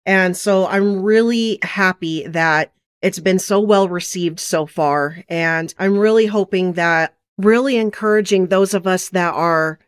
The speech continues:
struggling on a day-to-day basis to reach out and to ask for help. So today I wanted to talk about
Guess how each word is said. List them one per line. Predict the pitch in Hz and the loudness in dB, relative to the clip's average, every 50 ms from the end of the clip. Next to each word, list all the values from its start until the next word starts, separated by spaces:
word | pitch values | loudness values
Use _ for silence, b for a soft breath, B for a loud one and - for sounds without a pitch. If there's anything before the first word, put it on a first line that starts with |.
| _ | _
struggling | - - - - 254 262 247 220 185 170 170 175 | -12 -8 -2 0 0 2 2 2 2 2 0 0
on | 175 - 175 180 | -2 -2 -2 0
a | 185 180 | 0 0
day-to-day | 170 190 190 185 185 202 185 190 185 180 | 2 2 2 2 2 2 2 2 0 0
basis | 175 170 180 175 175 180 180 - 165 156 160 - - - | 0 0 0 0 0 0 -2 -4 -4 -4 -4 -6 -8 -8
to | - - 190 180 175 170 170 170 _ _ _ _ - | -4 -2 0 0 0 -2 -4 -6 _ _ _ _ -6
reach | 196 185 202 214 226 208 - 220 | -2 0 0 0 0 0 0 2
out | 190 175 170 160 160 151 - _ _ _ - | 2 4 4 2 0 -2 -6 _ _ _ -6
and | - 175 170 165 165 160 - | -2 -2 0 0 0 -2 -4
to | - - | -4 -2
ask | - 170 165 165 - - _ | 0 0 -2 -2 -4 -10 _
for | - 160 | -2 -2
help. | 160 156 165 120 82 - - _ _ _ _ _ _ _ _ _ _ _ _ - | 0 2 2 2 2 0 -4 _ _ _ _ _ _ _ _ _ _ _ _ -8
So | - - 233 220 220 | -2 2 4 4 4
today | 214 - 277 254 269 269 320 349 - | 2 0 -2 -2 0 0 0 0 0
I | 220 220 | 0 2
wanted | 214 214 214 214 208 190 | 2 2 4 2 2 0
to | 190 175 | -2 -4
talk | - 185 190 180 175 - | -2 -2 -2 -2 -2 -4
about | 165 175 175 165 165 165 - - | -4 -2 0 2 2 2 0 -2